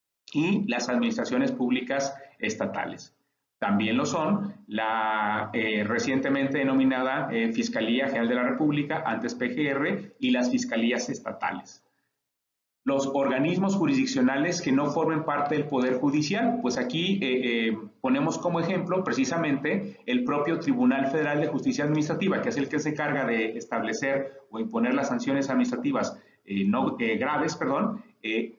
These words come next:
ellos también son, eh, entes sujetos, son entes públicos sujetos al sistema, porque el tribunal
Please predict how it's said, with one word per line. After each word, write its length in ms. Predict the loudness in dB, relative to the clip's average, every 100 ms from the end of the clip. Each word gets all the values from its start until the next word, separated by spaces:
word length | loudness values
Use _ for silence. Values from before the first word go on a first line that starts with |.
| -4
ellos 300 | 0 2 2
también 480 | 0 0 0 -4 -4
son, 420 | 0 2 2 0
eh, 420 | -2 0 0 -2 0
entes 340 | 0 0 -2
sujetos, 600 | -2 -2 -2 -2 -4 -4
son 160 | -2 2
entes 240 | 4 2
públicos 420 | 2 0 0 -2 -4
sujetos 420 | -6 -4 -4 -4
al 160 | -4 -4
sistema, 560 | -6 -8 -6 -6 -8
porque 240 | -14 -8 -8
el 60 |
tribunal 640 | -4 -2 0 0 -2 -4